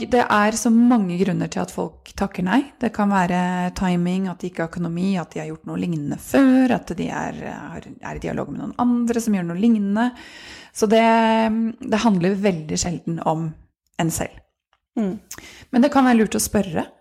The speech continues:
Speaker 1: øh, prøve å, ja, få en tilbakemelding om hva, hva var det dere savnet? Er det noe jeg kan tilpasse? Jeg er veldig interessert i å jobbe med dere. Vise litt, masse lyst og initiativ.
Speaker 2: Mm.
Speaker 1: Motivasjon er jo veldig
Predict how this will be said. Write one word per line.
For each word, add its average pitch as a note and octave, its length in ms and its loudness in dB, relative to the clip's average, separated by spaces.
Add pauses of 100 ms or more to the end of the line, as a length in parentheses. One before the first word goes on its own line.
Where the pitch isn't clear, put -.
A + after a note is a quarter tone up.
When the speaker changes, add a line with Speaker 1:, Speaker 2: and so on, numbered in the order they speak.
(120)
Speaker 1:
øh, A3+ 480 4
prøve F#3+ 400 0
å, F#3 160 -4 (480)
ja, C#4 160 -2
få A#3 240 2
en G#3+ 80 -2
tilbakemelding F#3 580 -2
om F3 140 2 (680)
hva, G3 220 -4 (580)
hva G3+ 140 -4
var F#3 100 2
det F#3 80 -6
dere F#3+ 160 -2
savnet? G3 540 0
Er F3 80 -6
det F3+ 100 -4
noe F#3 140 -4
jeg - 80 -16
kan F#3+ 160 -8
tilpasse? B3+ 560 2
Jeg A#3+ 240 2
er G3 160 -6
veldig B3 240 0
interessert A3+ 560 -2
i A3 80 0
å G#3 320 -2
jobbe G3+ 240 0
med G3+ 100 0
dere. G3+ 280 0 (440)
Vise A3 320 2
litt, G3 240 -2
masse G#3 240 0
lyst F3+ 240 0
og G3+ 80 -2
initiativ. A3+ 460 0 (180)
Speaker 2:
Mm. G#3+ 300 2
Speaker 1:
Motivasjon G#3+ 580 0
er G3+ 140 -2
jo G3+ 80 -4
veldig F#3+ 380 -2